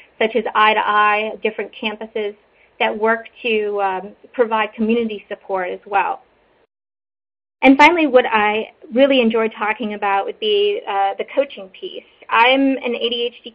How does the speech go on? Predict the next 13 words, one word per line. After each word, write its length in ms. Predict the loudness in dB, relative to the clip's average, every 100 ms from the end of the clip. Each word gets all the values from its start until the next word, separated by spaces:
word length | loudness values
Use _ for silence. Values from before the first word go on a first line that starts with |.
| -6
coach. 300 | 0 0 0 -10
I 120 | -8 -6
worked 380 | -4 -4 -6 -14
for 120 | -10 -6
the 100 | -2
last, 340 | -2 -2 -4 _ _ -14
um, 220 | -12 -8
eight 220 | -4 -4 -4
years 340 | -2 -2 -4 _ _
specifically 520 | -8 -6 -6 -8 -8
with 100 | -10 -4
college 280 | -2 -2 -8 -12
students. 420 | -6 -4 -6 -10